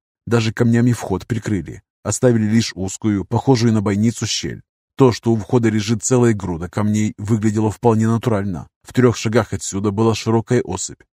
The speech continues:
Мы развернули спальные мешки и приготовились отдыхать. По словам Юры, раньше вечера никуда не двинемся. Поэтому мы перекусили, разбили день на дежурство и завалились отдыхать.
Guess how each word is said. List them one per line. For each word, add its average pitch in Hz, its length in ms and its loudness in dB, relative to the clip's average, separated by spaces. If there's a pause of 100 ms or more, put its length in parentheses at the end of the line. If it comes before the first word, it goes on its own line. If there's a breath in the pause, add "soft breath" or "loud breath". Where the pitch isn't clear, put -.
(200)
Мы 113 200 0
развернули 113 460 0
спальные 104 380 0
мешки 92 440 -6
и 110 100 -6
приготовились 113 580 0
отдыхать. 101 540 -10 (200)
По 107 80 -4
словам 110 380 0
Юры, 87 400 -6
раньше - 380 0
вечера 95 380 -4
никуда 107 480 0
не 117 140 2
двинемся. 98 600 -6 (260)
Поэтому 110 420 2
мы 123 160 4
перекусили, 95 720 -2
разбили 110 460 2
день 113 240 2
на 104 100 0
дежурство 95 640 -4 (100)
и 131 60 -2
завалились 104 580 0
отдыхать. 117 600 -4